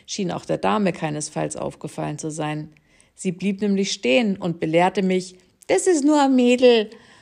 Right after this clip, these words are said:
und kam dann, weil damit ihres Erachtens kein Problem mehr bestand, näher auf uns zu. Hätte ich jetzt zu meiner aufgeregten Hündin gesagt, „Ach Emma, hast du gehört?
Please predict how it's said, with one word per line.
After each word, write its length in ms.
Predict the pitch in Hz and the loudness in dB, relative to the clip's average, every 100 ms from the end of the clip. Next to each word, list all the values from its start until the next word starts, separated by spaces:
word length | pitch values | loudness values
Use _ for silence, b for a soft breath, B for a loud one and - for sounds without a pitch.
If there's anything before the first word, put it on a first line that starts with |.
| B | B
und 220 | 185 175 | -6 -6
kam 260 | - 170 165 | -2 0 0
dann, 420 | 156 202 240 196 | 0 0 0 0
weil 140 | 180 | 2
damit 280 | 175 185 180 | 2 2 0
ihres 340 | - 180 175 - | 0 -2 0 -2
Erachtens 640 | 143 - - 190 180 - | -4 -4 -8 -8 -6 -6
kein 260 | - 175 208 | -2 -2 -2
Problem 400 | - 156 160 160 | -6 -4 -4 -2
mehr 120 | 160 | -4
bestand, 540 | 165 - 180 226 - | -6 -4 -4 -4 -8
näher 320 | 262 180 135 | -4 -2 0
auf 180 | - - | -4 -6
uns 260 | 147 - - | -8 -10 -12
zu. 340 | - 147 160 - _ _ b b b b b | -6 -6 -6 -14 _ _ b b b b b
Hätte 280 | 208 208 | -2 2
ich 260 | 214 247 240 | 2 2 2
jetzt 300 | 208 196 - | 0 0 -6
zu 80 | 202 | -2
meiner 300 | 190 190 113 | 0 0 2
aufgeregten 680 | 202 214 208 196 180 185 180 | 2 0 -4 -2 -4 -2 -4
Hündin 300 | 202 202 180 | 0 0 -2
gesagt, 400 | 165 170 175 - b b b | -2 -2 -2 -4 b b b
„Ach 280 | 170 175 - - | -4 -4 -6 -2
Emma, 540 | 165 190 190 175 160 | 2 4 4 2 0
hast 220 | 175 185 | -2 -4
du 80 | 226 | -2
gehört? 580 | 202 196 220 277 285 285 | 0 0 2 2 2 -2